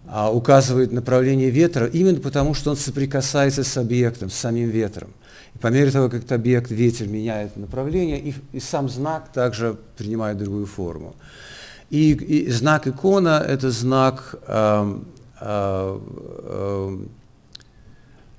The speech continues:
а, который схематически, иконно воспроизводит, а, а, свой объект,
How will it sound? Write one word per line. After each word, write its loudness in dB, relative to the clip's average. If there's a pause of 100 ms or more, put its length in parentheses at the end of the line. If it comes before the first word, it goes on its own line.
(160)
а, 0
который 2
схематически, 0
иконно 0
воспроизводит, -2
а, -2
а, -16
свой 0
объект, -4